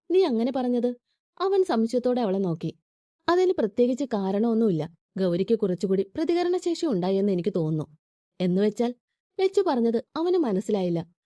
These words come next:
നിങ്ങളുടെ അമ്മയും പെങ്ങളും പണ്ട് കാണിച്ചതുപോലെ എന്തേലും ഉടായിപ്പ് കാണിച്ചാൽ മുഖം അടച്ചൊന്ന് കൊടുത്തിട്ട് ആ പെണ്ണ് അതിന് പാട്ടിന് പോകും. സച്ചു ചേട്ടൻ ശരിയും തെറ്റും മനസ്സിലാക്കി കൂടെ നിന്നാൽ ഭാര്യയും കുഞ്ഞും എന്നും അങ്ങയുടെ കൂടെ ഉണ്ടാവും. അത്രേ ഉള്ളൂ. നിസ്സാരം പോലെ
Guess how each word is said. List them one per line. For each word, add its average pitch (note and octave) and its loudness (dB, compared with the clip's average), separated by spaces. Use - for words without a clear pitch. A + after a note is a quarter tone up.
നിങ്ങളുടെ G4+ 2
അമ്മയും B3+ 0
പെങ്ങളും G#3+ 0
പണ്ട് F#4 2
കാണിച്ചതുപോലെ B3 0
എന്തേലും A3+ 2
ഉടായിപ്പ് G#3 0
കാണിച്ചാൽ G3+ -2
മുഖം F4+ 0
അടച്ചൊന്ന് A#3+ 0
കൊടുത്തിട്ട് G3+ 0
ആ F4 -2
പെണ്ണ് A#3 0
അതിന് A3+ 2
പാട്ടിന് G3 0
പോകും. D#3 -2
സച്ചു F#4+ 0
ചേട്ടൻ F#4+ 0
ശരിയും A#3+ 2
തെറ്റും A#3 2
മനസ്സിലാക്കി G#3 0
കൂടെ F4+ 0
നിന്നാൽ A3 0
ഭാര്യയും D#4+ -2
കുഞ്ഞും A#3+ 2
എന്നും G#3 0
അങ്ങയുടെ E4+ 0
കൂടെ A3+ 2
ഉണ്ടാവും. F#3+ -2
അത്രേ D#4 -4
ഉള്ളൂ. F3 -2
നിസ്സാരം F#4+ 2
പോലെ D#4+ 0